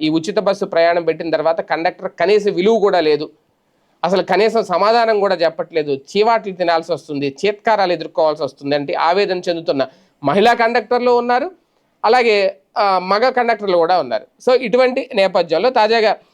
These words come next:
ఆ, బీజేపీకి సంబంధించిన విష్ణుకుమార్ రాజు కూడా కీలక వ్యాఖ్యలు చేశారు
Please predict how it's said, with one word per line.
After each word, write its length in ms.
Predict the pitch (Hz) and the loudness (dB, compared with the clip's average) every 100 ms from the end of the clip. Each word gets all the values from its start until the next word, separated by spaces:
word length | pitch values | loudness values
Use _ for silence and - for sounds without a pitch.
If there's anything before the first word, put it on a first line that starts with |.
| _ - | _ -2
ఆ, 200 | 175 170 | 0 2
బీజేపీకి 500 | 165 226 240 220 226 | 2 2 2 2 -2
సంబంధించిన 440 | 220 196 196 185 170 | -2 0 -2 0 -2
విష్ణుకుమార్ 440 | 202 247 226 202 | 0 0 2 2
రాజు 120 | 196 | 2
కూడా 140 | 180 185 | 0 -2
కీలక 260 | 262 202 | 0 0
వ్యాఖ్యలు 440 | 202 170 196 220 185 | 0 0 0 0 -2
చేశారు 380 | 151 139 110 | -2 -2 -6